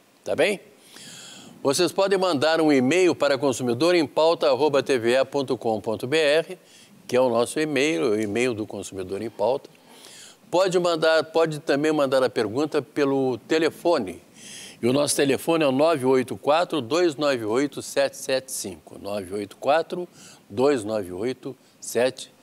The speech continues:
sete cinco. Mas é importante que vocês perguntem e se apressem em perguntar, porque sempre tem uma série de perguntas aqui e a gente vai atendendo,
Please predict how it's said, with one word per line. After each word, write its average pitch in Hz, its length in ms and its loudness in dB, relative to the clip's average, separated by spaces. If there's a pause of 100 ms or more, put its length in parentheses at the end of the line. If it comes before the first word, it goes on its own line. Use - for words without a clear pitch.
(160)
sete - 600 -4
cinco. - 480 -12 (920)
Mas 143 260 0
é 175 40 2
importante 190 460 0
que - 80 -10
vocês 135 320 2
perguntem 104 680 -2 (1080)
e 156 100 2
se 156 180 2
apressem 139 640 0
em 92 60 -8
perguntar, 101 880 -2
porque 143 640 -2
sempre - 800 -2
tem 185 220 0
uma 165 260 2
série 185 400 0
de 143 100 -6
perguntas 123 580 -4
aqui 139 340 -2
e 180 40 4
a 165 80 2
gente 156 240 -2
vai 160 140 2
atendendo, 143 500 0